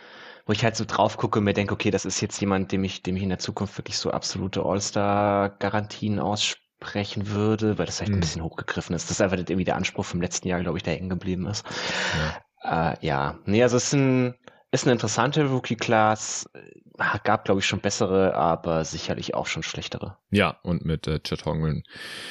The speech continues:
Speaker 2: ist der zweite Pick ja auch nach wie vor,
Speaker 1: Meine
Speaker 2: äh, draußen.
Speaker 1: Nummer eins auf dem Board. <laughs>
Speaker 2: Ja, genau.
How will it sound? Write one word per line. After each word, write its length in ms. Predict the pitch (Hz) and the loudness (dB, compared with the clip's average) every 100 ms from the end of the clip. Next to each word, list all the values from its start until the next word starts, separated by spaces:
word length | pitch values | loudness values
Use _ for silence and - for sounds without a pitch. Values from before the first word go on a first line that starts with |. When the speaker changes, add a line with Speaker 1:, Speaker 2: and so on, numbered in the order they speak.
| - - - | -16 -10 2
Speaker 2:
ist 280 | 127 - | 2 4
der 300 | 113 107 104 | 6 8 8
zweite 420 | - - 95 117 113 | 4 2 4 4 0
Pick 420 | - - - - | -4 -6 -8 -12
ja 160 | 98 80 | -8 -4
auch 220 | - - - - - | -4 -8 -12 -16 -8
nach 240 | 82 - | -6 -6
wie 40 | 92 | -10
vor, 440 | - 85 80 80 | -4 0 2 0
Speaker 1:
Meine 140 | 92 85 | 0 0
Speaker 2:
äh, 60 | |
draußen. 180 | 85 92 | 4 4
Speaker 1:
Nummer 100 | 85 | 4
eins 160 | 85 90 | 2 0
auf 100 | 85 | -2
dem 80 | 90 | 0
Board. 300 | 87 85 - - - 131 - | 0 0 -4 -4 0 0 2
<laughs> 120 | 131 - _ - | 0 0 _ 2
Speaker 2:
Ja, 320 | 120 117 82 - | 4 4 2 2
genau. 320 | 104 95 | 4 4